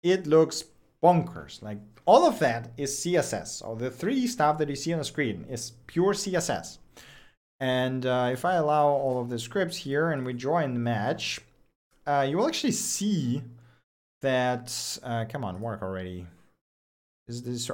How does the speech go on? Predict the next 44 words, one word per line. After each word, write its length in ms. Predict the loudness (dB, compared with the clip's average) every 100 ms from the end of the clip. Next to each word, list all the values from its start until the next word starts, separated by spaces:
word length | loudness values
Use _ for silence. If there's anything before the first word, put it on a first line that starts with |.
| 2
oh, 160 | 4
there 100 | 6
we 80 | 4
go. 260 | 2 0 -4 -20 -20 _ _ _ 0
You 120 | 8
will 120 | 10 10
actually 300 | 6 2 2
see 320 | 2 4 6
that 140 | 6
you 140 | 4 2
can, 240 | 2 2
you 100 | 0
can 160 | 0 0
walk 180 | 2
around, 320 | 6 6 6 2
you 80 |
can 140 | 0 0
move, 200 | 0 -2
you 60 |
can 140 | -2 -2
shoot, 720 | -2 0 2 2 0 -6 -6 -4
and 520 | 0 0 -2 -4 -6 -8 -6
you 100 | -2
can 120 | 0
actually 280 | 0 0 -4
kill 300 | 2 2 4
other 280 | 4 4 4
people 520 | 2 0 2 2 0
if 220 | -4 -2
there 140 | 2
are 140 | 2 2
any. 400 | 0 0 0 -2
So 140 | -2
once, 420 | -2 -2 -2 -6
once 180 | -4 -2
they 120 | 2
release 260 | 2 2 0
the 100 | -2
demo, 300 | -2 0 2
there 100 | 2
were 220 | 2 0
more 160 | 0 -4
people 300 | -4 -4 0
here. 340 | 2 2 0